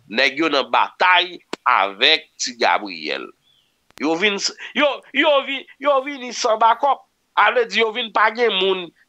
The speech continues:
ki pou apiye yo, yo vin pa gen bwa de banan yo. E ben, Mika non, li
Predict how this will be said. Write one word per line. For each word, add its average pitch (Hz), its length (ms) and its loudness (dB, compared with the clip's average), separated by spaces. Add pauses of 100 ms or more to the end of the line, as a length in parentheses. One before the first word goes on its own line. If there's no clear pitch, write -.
ki 208 160 -4
pou - 200 -2
apiye 170 580 2
yo, 202 240 0 (140)
yo 175 160 -2
vin 196 160 -8
pa 180 200 -2
gen 196 200 -6
bwa 147 240 2
de 151 240 -2
banan 139 400 -2
yo. 185 160 -4 (240)
E 101 120 0
ben, 98 240 0
Mika 117 440 0
non, 104 300 -4 (380)
li 104 140 -8